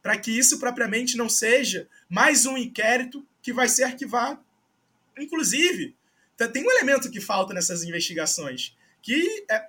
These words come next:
é muito caro pra gente. As investigações não falam da pandemia, né? A gente teve no ano passado, enfim, uma C-, C P I que debateu isso, que foi muito importante, inclusive com diversos depoimentos que colocaram também o bolsonarismo contra a parede, mas há um tema que a gente tem que levantar.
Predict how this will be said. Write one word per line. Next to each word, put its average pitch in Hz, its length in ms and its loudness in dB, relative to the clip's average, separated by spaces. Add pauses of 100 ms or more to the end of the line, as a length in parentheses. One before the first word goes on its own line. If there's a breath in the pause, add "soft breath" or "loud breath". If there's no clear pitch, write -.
é 233 40 -2
muito 262 220 -2
caro 254 320 2
pra 170 160 -4
gente. 135 420 -12
As 175 140 -2
investigações 226 1080 0 (180)
não 254 160 2
falam 254 400 4
da 185 140 -2
pandemia, 151 580 -10
né? 196 180 -8 (200)
A 160 60 -2
gente 175 100 -2
teve 208 200 2
no 220 80 -2
ano 214 120 -4
passado, 202 560 0
enfim, 185 160 -12
uma 180 120 -2
C-, 202 280 0
C 202 200 -2
P 190 220 0
I 196 40 -10
que 190 100 -16
debateu 196 360 -2
isso, 196 120 4
que - 80 -14
foi 220 140 -2
muito 294 220 -6
importante, 233 640 -6
inclusive 196 540 -8 (320 soft breath)
com 196 80 -10
diversos 190 380 4
depoimentos 202 560 -2
que 196 100 -8
colocaram 208 540 0
também 220 340 -2
o 349 40 -8
bolsonarismo 202 640 -4
contra 180 200 -12
a - 40 -12
parede, 175 520 -4 (280 soft breath)
mas 220 280 8
há 254 100 6
um - 100 -4
tema 254 300 4
que 240 100 -2
a - 20 0
gente 190 200 -2
tem 196 120 -10
que 185 60 -16
levantar. 151 580 -6